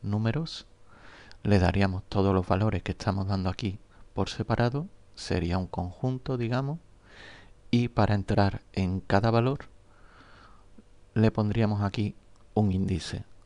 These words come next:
Ahora vamos a ver cómo quedaría. Nos venimos a nuestro editor.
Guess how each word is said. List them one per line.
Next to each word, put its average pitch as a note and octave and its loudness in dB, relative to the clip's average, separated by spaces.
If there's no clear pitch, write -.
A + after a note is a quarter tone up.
Ahora G#2+ 2
vamos G2+ 2
a G2+ 0
ver G2+ 0
cómo G2 0
quedaría. F#2+ 0
Nos G2 0
venimos G2 0
a G2 0
nuestro F#2+ -2
editor. G2 0